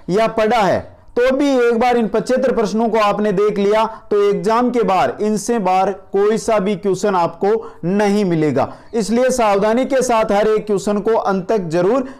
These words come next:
देखें दोस्तों। आप सभी का मैं स्वागत करता हूं आपके अपने YouTube चैनल कुचमन ऑनलाइन क्लासेज पर। जो नए साथी है वो चैनल को सब्सक्राइब कर लें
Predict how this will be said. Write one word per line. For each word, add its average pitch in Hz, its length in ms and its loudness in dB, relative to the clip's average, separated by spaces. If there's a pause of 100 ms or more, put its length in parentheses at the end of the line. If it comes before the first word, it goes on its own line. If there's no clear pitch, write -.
(120)
देखें 160 400 0
दोस्तों। 127 400 -2 (360)
आप 196 100 0
सभी 226 300 0
का 269 100 2
मैं 254 120 0
स्वागत 240 420 0
करता 240 260 0
हूं 233 200 2
आपके 220 280 0
अपने 220 340 0
YouTube 233 320 0
चैनल 220 300 0
कुचमन 214 460 0
ऑनलाइन 196 460 0
क्लासेज 190 540 0
पर। 220 240 0 (280)
जो 185 100 0
नए 233 300 2
साथी 247 380 0
है 240 200 2 (220)
वो 185 100 0
चैनल 220 340 2
को 233 120 0
सब्सक्राइब 240 580 -2
कर 240 100 2
लें 247 240 2